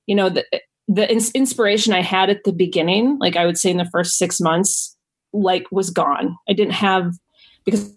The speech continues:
I didn't have anything kind of fundamental, you know, which I do think now is, you know, a deeper spirituality. I mean, that's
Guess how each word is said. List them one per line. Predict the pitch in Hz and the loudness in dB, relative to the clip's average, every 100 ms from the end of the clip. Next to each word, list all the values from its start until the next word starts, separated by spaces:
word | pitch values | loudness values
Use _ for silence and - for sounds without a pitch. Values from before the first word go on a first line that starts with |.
| 226 | 0
I | |
didn't | 214 220 | 0 0
have | - 208 | 0 2
anything | 190 175 180 170 | 2 2 0 -2
kind | - 185 | 0 0
of | 165 - - - - | -2 -4 -20 -14 -12
fundamental, | - 208 190 175 165 160 156 170 _ - | -6 -2 0 0 0 0 -2 -6 _ -6
you | 185 | 0
know, | 170 165 | 0 2
which | 175 185 | 0 0
I | 185 | 0
do | 202 202 | 0 -2
think | 202 175 | -2 -2
now | 180 180 175 175 175 - - - | 0 0 2 0 -2 -6 -20 -6
is, | 180 175 165 - | -4 -4 -6 -10
you | - 202 | -4 -2
know, | 180 170 | 2 2
a | 180 | 0
deeper | - 196 202 175 | 0 0 0 -2
spirituality. | - 175 170 170 151 165 180 170 165 | 0 0 0 0 2 2 2 2 2
I | |
mean, | 170 170 - 175 | 2 0 -2 0
that's | 175 175 - | 0 0 -2